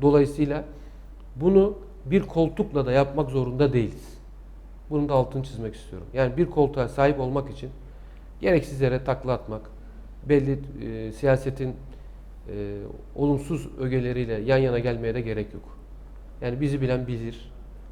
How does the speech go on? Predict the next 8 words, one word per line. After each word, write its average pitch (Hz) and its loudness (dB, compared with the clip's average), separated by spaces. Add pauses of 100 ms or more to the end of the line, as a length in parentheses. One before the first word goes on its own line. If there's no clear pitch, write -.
Dolayısıyla 135 2
ben 147 6 (360)
hemşerilerime 117 0
güveniyorum, 110 -6 (460)
örgütüme 107 -4
güveniyorum, 107 -4
partime 107 -2
güveniyorum, 104 -4